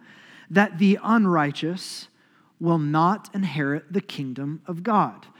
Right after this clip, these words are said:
Now, that word unrighteous in Greek is literally translated wrongdoer. In fact, some of your translations will say wrongdoer. That's a better translation of the word.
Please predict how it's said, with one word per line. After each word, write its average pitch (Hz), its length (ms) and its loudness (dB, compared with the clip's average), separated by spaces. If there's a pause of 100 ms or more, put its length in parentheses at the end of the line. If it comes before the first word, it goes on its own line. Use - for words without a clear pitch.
(160)
Now, 202 180 6
that - 180 2
word 233 240 4
unrighteous 202 760 2
in 185 240 0
Greek 185 460 2
is 180 180 -2
literally 226 420 4
translated 160 680 0 (320)
wrongdoer. 185 720 4
In 120 80 -10
fact, 170 220 0
some 202 160 2
of 185 100 2
your 175 80 2
translations 170 640 -2
will 151 80 -6
say 180 260 0
wrongdoer. 160 720 2 (280)
That's 208 200 4
a 220 60 2
better 185 360 4
translation 175 580 -2
of 139 80 -4
the 151 100 -2
word. 151 420 0